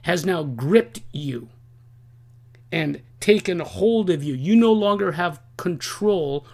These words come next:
or charge of the desire. It has, desire has control over you.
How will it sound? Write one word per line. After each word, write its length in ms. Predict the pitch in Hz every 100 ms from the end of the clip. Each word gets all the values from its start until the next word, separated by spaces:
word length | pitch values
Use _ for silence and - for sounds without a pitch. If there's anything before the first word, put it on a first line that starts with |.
| - -
or 220 | 185 156
charge 760 | - - 196 214 165 135 147 - - -
of 200 | 175 151
the 120 | 160
desire. 800 | 151 139 147 147 160 131 - - - - - _ - - - -
It 220 | 202 214
has, 280 | 180 165 147
desire 800 | 143 165 147 143 165 170 165 139 - -
has 440 | 170 156 143 139 - - - - _ - - - - - -
control 480 | 180 180 - 170 160
over 180 | 143 139
you. 300 | 147 165